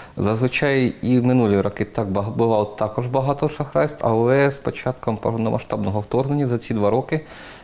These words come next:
е, з двадцять другого року, м, дуже багато, е, ш-,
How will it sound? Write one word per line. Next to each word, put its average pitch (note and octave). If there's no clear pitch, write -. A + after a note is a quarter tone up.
е, B2+
з A#2
двадцять -
другого A#2
року, A#2
м, G2
дуже A#2+
багато, A2
е, F#2
ш-, -